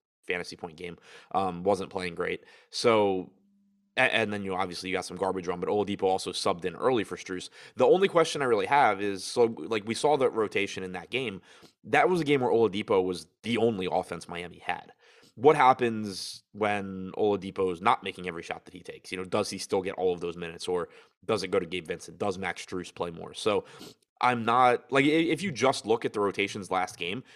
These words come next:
and then you say, "Oh, well, if this game was competitive, you know, Oladipo would have played thirty-six minutes." I'm certainly not expecting thirty-six minutes from him, but I am certainly willing, based on the rotations we saw last game, to give him a bit more playing time than I did last game. So I think expecting around, like,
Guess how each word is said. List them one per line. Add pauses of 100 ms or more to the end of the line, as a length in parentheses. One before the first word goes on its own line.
(100)
and
then
you
say,
"Oh,
well,
if
this
game
was
competitive, (200)
you
know,
Oladipo
would
have
played
thirty-six
minutes." (240)
I'm
certainly
not
expecting
thirty-six
minutes
from
him, (280)
but
I (300)
am
certainly
willing,
based
on
the
rotations
we
saw
last
game, (220)
to
give
him
a
bit
more
playing
time
than (580)
I
did
last
game.
So
I
think
expecting
around,
like,